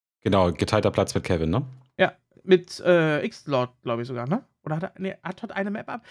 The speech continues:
Speaker 2: doch, Todd hat eine Map
Speaker 1: Ja,
Speaker 2: abgegeben gegen
Speaker 1: genau.
Speaker 2: Edo. Genau, und, äh, ja,
Speaker 1: Wir haben ja
Speaker 2: genau.
Speaker 1: eigentlich einen geteilten zweiten zwischen Kevin, Todd und Francis.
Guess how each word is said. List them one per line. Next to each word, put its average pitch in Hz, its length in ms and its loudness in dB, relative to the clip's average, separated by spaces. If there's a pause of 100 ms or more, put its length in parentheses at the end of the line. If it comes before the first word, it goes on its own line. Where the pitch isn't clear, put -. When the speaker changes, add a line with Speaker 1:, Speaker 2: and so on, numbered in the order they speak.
(160)
Speaker 2:
doch, 247 140 4
Todd 233 160 2
hat 226 100 0
eine 220 220 4
Map 214 160 4
Speaker 1:
Ja, 190 60 -2 (140)
Speaker 2:
abgegeben 175 280 -4
gegen 175 160 -6
Speaker 1:
genau. 160 220 0
Speaker 2:
Edo. 156 160 -12
Genau, 165 200 -4
und, 160 100 -4
äh, 185 280 -2 (400)
ja, 170 100 4
Speaker 1:
Wir 110 60 4
haben 127 80 6
ja 147 80 6
Speaker 2:
genau. 139 240 6
Speaker 1:
eigentlich 147 180 2
einen 139 60 0
geteilten 123 640 4 (140)
zweiten 117 460 4
zwischen 101 280 0
Kevin, 117 300 4
Todd 107 180 4
und 92 120 0
Francis. - 520 -4